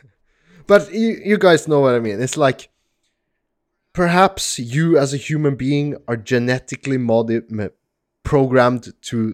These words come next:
like and care for your own baby. You worship your own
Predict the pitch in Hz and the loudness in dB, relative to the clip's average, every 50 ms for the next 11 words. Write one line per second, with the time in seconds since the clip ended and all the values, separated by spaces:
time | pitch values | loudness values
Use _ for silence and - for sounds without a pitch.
0 | - - 110 107 113 113 117 120 120 - _ - - 120 113 110 113 - - 117 | -8 -8 -6 -2 0 2 2 0 -2 -4 _ -16 -12 -12 -12 -12 -12 -14 -8 -4
1 | 110 107 110 110 110 - - 113 107 110 110 110 107 107 - - 107 101 98 101 | -2 0 0 0 0 -2 -4 -4 -2 0 0 0 0 0 -2 -2 -4 -4 -4 -6
2 | 98 95 85 - 113 117 120 117 95 78 90 76 69 _ _ _ _ _ _ - | -8 -12 -8 -4 -4 -2 -2 -4 -4 -8 -14 -18 -18 _ _ _ _ _ _ -6
3 | 127 127 120 123 131 131 123 - - - 135 131 - - 127 123 117 92 110 123 | -6 -4 0 2 2 2 2 0 -2 -4 -4 -4 -4 -4 -4 -2 -2 -2 0 0
4 | 131 131 127 | 0 -2 -4